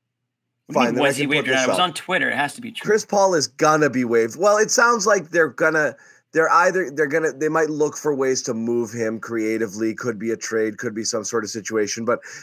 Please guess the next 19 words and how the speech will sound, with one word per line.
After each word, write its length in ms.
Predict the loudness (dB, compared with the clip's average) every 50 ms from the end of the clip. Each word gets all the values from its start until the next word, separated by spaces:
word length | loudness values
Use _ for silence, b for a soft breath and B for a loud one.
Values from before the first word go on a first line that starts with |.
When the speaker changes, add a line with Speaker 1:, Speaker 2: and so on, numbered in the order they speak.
| B B
Speaker 2:
Chris 220 | -2 -2 -2 -2 -2
Paul's 360 | 0 2 4 4 4 2 -2
time 360 | -6 -2 0 0 2 2 0
in 100 | -2 -4
Phoenix 420 | -4 -4 -2 -2 -2 -2 -4 -6
is 160 | -10 -6 0 2
over. 440 | 2 2 2 2 0 0 0 0 -4 b b b b _ _ _ 0
And, 280 | 2 2 2 2 -2 -6 _ -16 -8
you 140 | -4 0 2
know, 100 | 2 2
like 320 | 4 2 2 0 -2 -8 _ _ -2
every 320 | 0 0 0 0 -2 -6 -4
single 500 | -2 -2 -2 -2 -2 -2 0 0 0 0
high-profile 760 | 0 0 0 0 0 0 -2 -2 -2 -2 0 0 0 0 0
player 380 | -2 -4 -2 0 0 2 2 0
that's 200 | 0 -4 -6 -6 -4
ever 260 | -4 -4 -2 -2 -4
made 200 | -2 -2 -2 -2
available, 580 | -2 -2 0 0 2 2 2 2 0 0 -2 -2